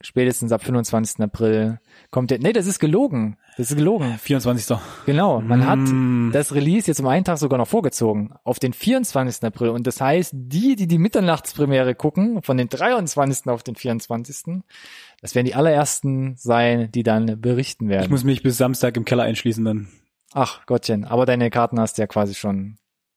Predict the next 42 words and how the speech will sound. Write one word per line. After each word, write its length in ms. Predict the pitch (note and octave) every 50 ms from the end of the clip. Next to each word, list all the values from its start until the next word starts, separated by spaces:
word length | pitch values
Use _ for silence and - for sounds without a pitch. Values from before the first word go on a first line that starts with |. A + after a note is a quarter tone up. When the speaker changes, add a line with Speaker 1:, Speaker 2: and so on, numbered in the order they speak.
| _ _ _ -
Speaker 2:
Nee, 120 | A#2+ A#2+ A#2+
die 80 | A#2+
Speaker 1:
Ja. 40 | A2
Speaker 2:
Karten 220 | B2+ D3+ D3+ D#3+ D#3
sind 160 | D3 D#3 D3+
noch 100 | D3+ D3+
nicht 160 | C#3+ C3 -
da 280 | C3+ C3+ D3+ F#3+ G3 F3+ -
zum 180 | - - E3 D3+
Vorbestellen, 580 | - E3 D#3+ E3+ D#3 - E3+ D3+ D#3 E3 F3+
Speaker 1:
Ah, 100 | - G#2+ G#2
Speaker 2:
leider. 320 | C3 C3 C#3 C#3+ D#3+ F3
Speaker 1:
okay. 100 | G3 G3 G2+ - - _ -
Speaker 2:
Aber 380 | B2+ B2+ B2+ C3 C3 B2+ B2+ B2
ich 60 | -
glaube, 260 | - B2+ C3 C3 C3
das, 260 | B2 A#2+ A#2+ - -
äh, 440 | E3+ C3+ A#2+ A#2 A#2 A#2 A#2 A#2+ B2 - - D4 - _ _ _ _ _ _ _ _ _
wird 120 | B2+ C3
nicht 100 | C#3 C3
mehr 100 | C#3 C3
lange 160 | B2+ B2+ B2+
dauern, 280 | B2 B2+ B2+ C#3 D3 D3+
bis 140 | C#3 - -
die, 460 | - C3+ C3 B2+ B2+ B2 B2 B2+ C3+ C3+
bis 100 | - -
der 80 | B2
Vorverkauf 400 | - - C#3 - C3 - C3 A#2
startet. 340 | - - C3+ C#3 E3 E3+ - -
Und 460 | - C3 B2 B2+ C3 C3 C3 B2+ B2+
dann 480 | A#2+ A#2+ A#2+ A#2+ B2 A#2+ A#2+ A#2+ C3 C3+
wird 220 | - C3 B2 B2 B2
es 100 | A#2 -
auf 160 | - A#2 A#2+
einen 140 | A#2+ A#2 A#2
Samstag 320 | A#2+ B2+ B2+ - A#2 -
hinauslaufen. 480 | - A2 A2 G#2 - A#2+ A2 G#2+ A2 A2
Das 120 | G#2 -
heißt, 200 | A2+ A2 - -
ich 100 | A#2 -
muss 160 | B2 A2+ -
halt 320 | B2 A#2 A2+ A2+ A2+ -